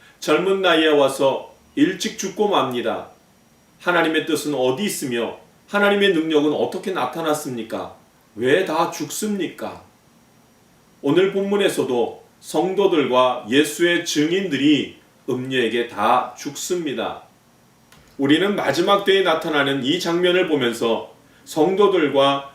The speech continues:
예수의 증인들이 사망한 것으로 걱정하고 염려할 필요가 없습니다. 이들은 예수의 이름으로 다시 살아날 자들이기 때문입니다. 진정한 심판이 이제 나타나는데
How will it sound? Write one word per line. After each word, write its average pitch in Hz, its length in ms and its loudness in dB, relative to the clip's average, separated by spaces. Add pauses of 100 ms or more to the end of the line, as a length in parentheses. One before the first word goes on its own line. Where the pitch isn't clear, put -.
(120)
예수의 160 480 2
증인들이 156 800 -2 (220)
사망한 196 680 0
것으로 156 540 0
걱정하고 135 720 0
염려할 151 500 0
필요가 147 340 2
없습니다. 131 720 -4 (1500)
이들은 170 320 4
예수의 180 360 4
이름으로 151 480 0
다시 139 320 -4
살아날 175 480 2
자들이기 170 480 0
때문입니다. 160 800 0 (920)
진정한 196 480 2
심판이 127 720 -4 (200)
이제 151 220 2
나타나는데 165 1080 0